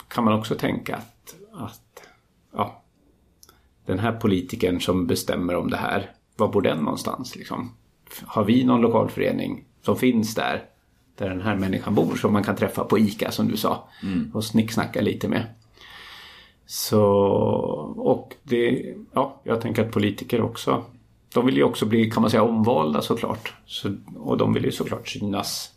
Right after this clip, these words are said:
Speaker 1: i sin egen hemkommun och berätta att de gör bra saker och sådär.
Speaker 2: Så man har en annan ingång som kanske är effektivare?
Speaker 1: Ibland.
Speaker 2: Om den
Speaker 1: Så det
Speaker 2: träffar rätt. <laughs>
Speaker 1: Ja. Eller jag kan tänka, de kan komplettera varandra.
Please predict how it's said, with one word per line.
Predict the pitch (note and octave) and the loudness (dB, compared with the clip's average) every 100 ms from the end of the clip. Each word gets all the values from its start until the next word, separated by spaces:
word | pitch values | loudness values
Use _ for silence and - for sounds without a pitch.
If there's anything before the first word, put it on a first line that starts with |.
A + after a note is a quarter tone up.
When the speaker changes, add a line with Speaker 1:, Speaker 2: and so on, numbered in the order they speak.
| _ _ _ | _ _ _
Speaker 1:
i | G#2+ | -2
sin | A2+ | 4
egen | G#2+ G2+ A2 | 4 6 4
hemkommun | A#2+ G#2+ F#2+ G2 F2+ F2+ | 2 0 0 -2 -2 -2
och | G#2 | 0
berätta | G2+ - - | 0 0 -2
att | - | -6
de | G2 | 0
gör | G2+ | 2
bra | F#2+ D#2 | 2 0
saker | - - - - - | -2 -6 -8 -8 -8
och | |
sådär. | - - G#2+ - _ _ _ - - - - | -8 -6 -6 -10 _ _ _ -2 0 0 0
Speaker 2:
Så | G2+ | 2
man | G2+ | 2
har | G2 | 2
en | F#2+ F2 | 0 0
annan | F#2+ G2 G#2 G2 | 0 2 2 2
ingång | D#2+ D#2 D2+ D2 | 2 2 0 -2
som | D#2 | -6
kanske | - E2 D2 - - A#2 F#2 - _ _ | -4 -2 0 -2 0 0 -2 -4 _ _
är | E2 | -8
effektivare? | C#2 - - - - G1+ - - _ _ - - _ _ _ | -6 -8 -12 -10 -10 -8 -14 -18 _ _ -20 -20 _ _ _
Speaker 1:
Ibland. | D3+ A2 A2+ B3 - _ _ _ _ _ - | 0 2 0 -2 -8 _ _ _ _ _ -6
Speaker 2:
Om | G#2+ | 2
den | |
Speaker 1:
Så | A2 | 2
det | G#2+ | 2
Speaker 2:
träffar | G2+ - | 0 -2
rätt. | F#2+ - - C3 | -4 -6 -6 -2
<laughs> | C#3 | 2
Speaker 1:
Ja. | C3 D#3 - G#2+ - - C3 | 2 0 -2 -6 -8 -8 -4
Eller | C3+ D3+ | 0 2
jag | C#3+ | 0
kan | D#3+ C#3 | 0 0
tänka, | D3+ D3 | 2 4
de | D3+ | 2
kan | - D3+ C3+ | 2 0 0
komplettera | D3+ D3+ B2+ G#3+ D#3+ | 0 -2 2 2 2
varandra. | - - | -2 -6